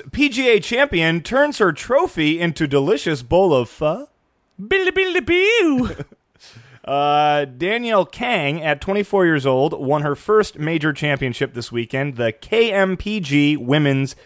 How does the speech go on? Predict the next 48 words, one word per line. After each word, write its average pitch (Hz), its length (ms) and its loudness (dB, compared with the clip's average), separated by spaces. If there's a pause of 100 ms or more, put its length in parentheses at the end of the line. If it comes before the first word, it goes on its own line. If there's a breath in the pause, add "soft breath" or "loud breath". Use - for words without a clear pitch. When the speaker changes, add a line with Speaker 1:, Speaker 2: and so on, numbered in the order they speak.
(160 soft breath)
Speaker 1:
P 220 180 -2
G 151 240 2
A 127 180 2
Championship. 104 680 -6
Speaker 2:
Good 285 120 -6
for 135 200 4
her. 107 480 0
Speaker 1:
K 170 140 0
M 160 120 -2
P 156 160 0
G 131 180 -4
is 120 120 -4
the 107 80 -12
sponsor. 139 600 0 (440 soft breath)
Women's 139 340 -2
P 151 160 0
G 127 140 0
A 120 100 2
is 107 120 -4
the 113 100 -6
association. 107 760 -8
Speaker 2:
I 127 240 2
see. 95 300 -8
Okay. 113 240 -4
Speaker 1:
Okay, 87 160 -10
so 104 60 -16
you 113 100 -12
follow. 107 440 -4
Speaker 2:
I 156 120 2
was 160 180 2
confused. 101 600 -8
Speaker 1:
So - 180 -2
for 247 180 4
her 220 140 6
trophy, 170 720 -2
as 170 200 -2
in 175 160 0
so 220 200 -2
many 202 180 -2
golf 156 400 2
and 143 160 -8
tennis 175 320 -6
trophies, 110 640 -8 (260 soft breath)
she - 160 -10
gets 156 160 -4
a 143 120 0
large 165 480 0
cup. - 340 -2